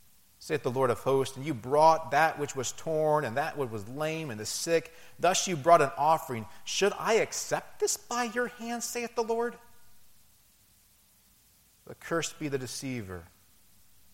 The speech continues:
which hath in his flock a male, and voweth and sacrificeth unto the Lord a corrupt thing. For I am a great king, saith the Lord of hosts, and my name is dreadful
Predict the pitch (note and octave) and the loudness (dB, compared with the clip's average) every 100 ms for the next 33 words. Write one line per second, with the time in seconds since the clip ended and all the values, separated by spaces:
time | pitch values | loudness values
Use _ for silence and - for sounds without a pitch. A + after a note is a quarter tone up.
0 | - B2 - D3+ D3+ D#3+ C3+ - D#3 C#3+ | -18 -18 -2 0 2 0 -2 -4 2 4
1 | C#3 B2+ B2+ C3 C#3 C#3 A#2 G#2+ A#2 C3 | 4 0 -4 -2 0 0 -4 -2 0 4
2 | C#3 C3 A2 - D3 C3+ C#3 C3 B2+ C3 | 2 0 -4 -4 -2 -2 -4 -4 -4 -8
3 | A#2 A#2+ B2+ B2+ A#2 - B2+ A#2+ - G#2+ | -8 -6 -2 -2 -2 -6 -4 -4 -8 -14
4 | F#2 F2+ F2+ - - _ _ _ _ _ | -14 -14 -18 -20 -20 _ _ _ _ _
5 | _ - G#2 B2+ C3+ B2+ G#2+ F2 D#2 - | _ -12 -6 0 2 4 2 -2 -8 -16
6 | - A2+ F#2+ E2 D#2 E2 E2+ F#2+ G2+ - | -10 -8 -8 -10 -12 -14 -6 -4 -4 -6
7 | - E2+ D#2 E2 - - - F#2 F2 E2+ | -16 -16 -18 -20 -20 -20 -16 -14 -14 -12
8 | E2 D#2 E2+ D2+ - - - - _ _ | -14 -12 -16 -18 -18 -18 -20 -20 _ _
9 | _ _ _ _ _ _ G2 F2+ A2+ B2+ | _ _ _ _ _ _ -12 -2 0 0
10 | A#2+ B2 A2 F2+ E2+ F2 A2+ A2+ A2+ - | -2 -4 -6 -8 -10 -6 -2 -2 -4 -12